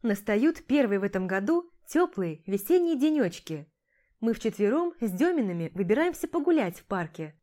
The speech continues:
Рома с Лёшей идут чуть впереди. У Ромы на плечах сидит довольная Алиса в ярко-цветастой курточке.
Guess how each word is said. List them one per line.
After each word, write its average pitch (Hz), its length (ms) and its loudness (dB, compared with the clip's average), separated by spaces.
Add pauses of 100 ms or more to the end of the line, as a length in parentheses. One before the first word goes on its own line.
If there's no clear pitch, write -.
(240)
Рома 226 300 4
с - 100 -12
Лёшей 339 400 -2
идут 294 300 -2
чуть 277 160 -6
впереди. 240 680 0 (200)
У 226 100 -2
Ромы 226 200 2
на 202 100 0
плечах 214 420 -2
сидит 247 360 -2
довольная 294 460 0
Алиса 208 600 -2 (300)
в - 60 -6
ярко-цветастой 277 880 -2
курточке. 170 720 -6